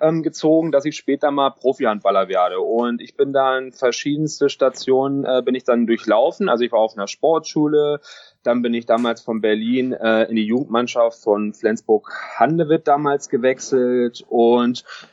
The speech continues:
der Weg ist eigentlich geradlinig nach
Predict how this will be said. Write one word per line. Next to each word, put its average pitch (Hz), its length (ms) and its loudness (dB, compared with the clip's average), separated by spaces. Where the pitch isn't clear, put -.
der 123 140 4
Weg 185 180 2
ist - 140 -4
eigentlich 180 480 0
geradlinig 156 1160 -2
nach 123 180 -2